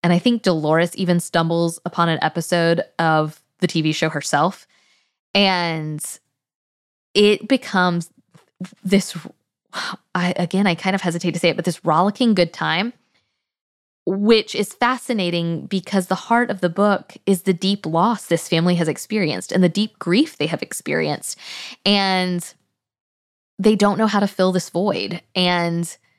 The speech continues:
they also are asking really fair questions about why no one kept looking for Ruthie. Like, why did no one keep looking for Ruthie? And why do we treat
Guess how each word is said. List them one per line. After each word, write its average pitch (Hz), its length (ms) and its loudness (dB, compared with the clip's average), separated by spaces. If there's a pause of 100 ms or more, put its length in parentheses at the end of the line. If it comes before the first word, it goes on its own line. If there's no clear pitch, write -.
(400)
they 190 200 4
also 180 380 2
are - 180 2
asking 170 640 -2
really 180 280 4
fair 170 320 2
questions 160 840 -2
about 165 320 0
why 165 340 2
no 170 220 4
one 165 460 -2
kept - 320 -4
looking 160 460 0
for 156 180 -4
Ruthie. - 480 -6 (160)
Like, - 200 -8 (360)
why 180 440 2
did 185 220 -2
no 170 200 2
one 165 180 -2
keep - 200 -12
looking 160 300 -6
for - 180 -10
Ruthie? - 440 -10 (560)
And 165 440 0 (440)
why 170 1000 0
do 175 140 0
we 160 540 0
treat - 640 -2